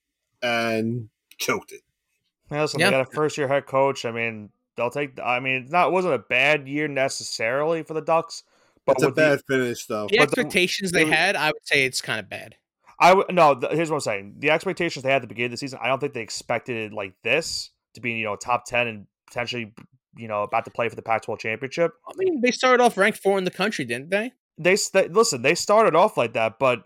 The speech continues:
Speaker 2: after that loss against Georgia, you were expecting, you know, "Oh, this is gonna be the, you know, the
Speaker 3: Oh, I
Speaker 2: downfall
Speaker 3: know.
Speaker 2: of this team after this."
Speaker 3: Oh, yeah, I a hundred percent agree with you. I'm just saying, but the expectations going into the season were
Speaker 2: Oh, yeah,
Speaker 3: they were gonna be a
Speaker 2: sure.
Speaker 3: top four team, they were gonna compete for the college football playoffs, and not even to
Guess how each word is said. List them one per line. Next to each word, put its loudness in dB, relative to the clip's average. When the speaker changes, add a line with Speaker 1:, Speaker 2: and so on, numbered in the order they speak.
Speaker 2:
after 2
that 4
loss 2
against -6
Georgia, 0
you -2
were 2
expecting, -2
you -10
know, -2
"Oh, 2
this -4
is -10
gonna -8
be -10
the, -16
you -8
know, -6
the -12
Speaker 3:
Oh, -20
I 6
Speaker 2:
downfall 4
Speaker 3:
know. 4
Speaker 2:
of -2
this -8
team -6
after -4
this." 0
Speaker 3:
Oh, 6
yeah, 2
I 2
a 2
hundred 0
percent 0
agree 0
with -2
you. 0
I'm -8
just -2
saying, -2
but -10
the -6
expectations -2
going -6
into -6
the -8
season -4
were -8
Speaker 2:
Oh, 6
yeah, 4
Speaker 3:
they 4
were 2
gonna 4
be 8
a 6
Speaker 2:
sure. 2
Speaker 3:
top 0
four -4
team, -4
they 4
were 2
gonna 0
compete -6
for -12
the -6
college -4
football -8
playoffs, -6
and -12
not 2
even -2
to -4